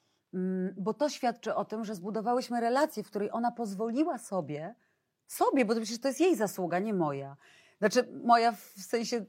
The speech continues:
jakimś też, ale jakby ona pozwoliła sobie s-, stać się taką, czuć się tak bezpiecznie,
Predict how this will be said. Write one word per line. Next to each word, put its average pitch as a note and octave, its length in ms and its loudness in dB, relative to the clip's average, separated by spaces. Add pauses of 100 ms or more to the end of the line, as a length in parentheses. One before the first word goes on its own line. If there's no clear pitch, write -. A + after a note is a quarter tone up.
jakimś A#3 380 0
też, D4 220 8
ale G#3+ 200 2
jakby A3 280 2
ona C4+ 240 2
pozwoliła A#3+ 560 0
sobie B3 400 -2 (1200)
s-, - 320 -12
stać C#4 300 -2
się C#4 140 -2 (440)
taką, C4+ 480 -2 (500)
czuć - 200 -2
się C#4 140 -4
tak D4 240 2
bezpiecznie, A#3 960 0